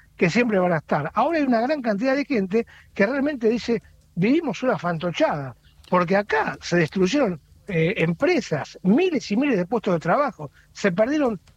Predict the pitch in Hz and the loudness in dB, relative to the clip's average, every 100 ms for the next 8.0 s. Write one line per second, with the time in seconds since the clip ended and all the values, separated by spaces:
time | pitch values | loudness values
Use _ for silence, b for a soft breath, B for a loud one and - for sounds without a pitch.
0 | _ 185 320 415 233 156 160 160 254 180 | _ 0 2 2 2 0 0 0 0 0
1 | 175 269 285 156 139 - - - 220 202 | -2 -2 -4 -4 -4 -10 -20 -2 0 0
2 | 220 214 - 349 247 - 214 285 294 - | 0 -2 0 -2 -2 0 0 2 -2 -6
3 | b b - 190 262 233 196 190 175 262 | b b -2 0 0 0 0 -2 0 0
4 | 262 185 156 160 165 170 254 294 175 226 | 2 0 0 0 -2 -2 -2 -2 0 0
5 | 294 b b _ 427 220 170 240 277 202 | 0 b b _ 0 2 2 0 0 0
6 | 196 247 190 b _ 175 175 220 214 220 | 2 2 0 b _ -2 0 2 0 2
7 | 311 202 214 156 139 139 135 123 117 | 0 2 0 -2 -4 -4 -4 -6 -8